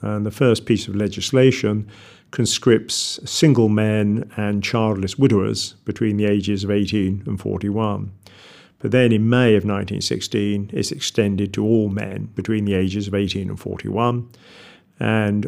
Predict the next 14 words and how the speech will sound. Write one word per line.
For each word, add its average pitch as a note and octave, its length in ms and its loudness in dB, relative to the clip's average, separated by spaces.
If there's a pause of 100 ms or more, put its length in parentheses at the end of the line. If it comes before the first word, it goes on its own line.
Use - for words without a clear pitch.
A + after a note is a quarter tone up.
(100)
ultimately, G#2+ 800 0
in G2 40 -2
April G#2+ 360 -2
nineteen G2+ 380 -4
eighteen, G#2+ 760 0
conscription - 600 -2
was G2 100 -4
extended G2+ 580 -2
to - 80 -8
men G2 280 -2
between G2+ 260 -4
eighteen F#2+ 720 -2
and F#2 380 -6
fifty-one. G2+ 720 -4